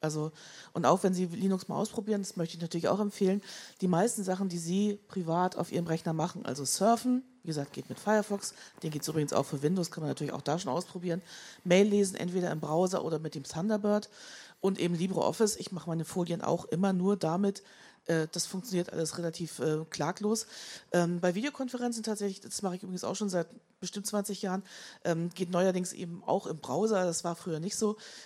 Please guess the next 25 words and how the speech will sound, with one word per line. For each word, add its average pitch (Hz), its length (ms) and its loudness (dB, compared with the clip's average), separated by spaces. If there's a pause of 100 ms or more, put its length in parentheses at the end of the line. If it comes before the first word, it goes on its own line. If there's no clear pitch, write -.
(120)
Äh, 175 420 4
da 190 380 4
höre 214 100 4
ich 202 100 0
von 208 120 -6
meinen 190 180 -4
Kollegen, 185 360 -2
manche, 185 440 -2
bei 180 140 -2
manchen 220 280 -4
geht's 208 220 -6
mit 190 100 -10
Chromium 269 400 -2
besser, 269 220 -4
ich 226 160 -6
nehme 196 220 -4 (100)
den 180 80 -10
Chromium 247 400 -4
für - 100 -10
die 233 100 -2
Videokonferenzen, 214 800 -2 (320)
bei 196 80 -2
manchen 185 240 -2
mit 185 100 -8
Firefox. 214 540 -2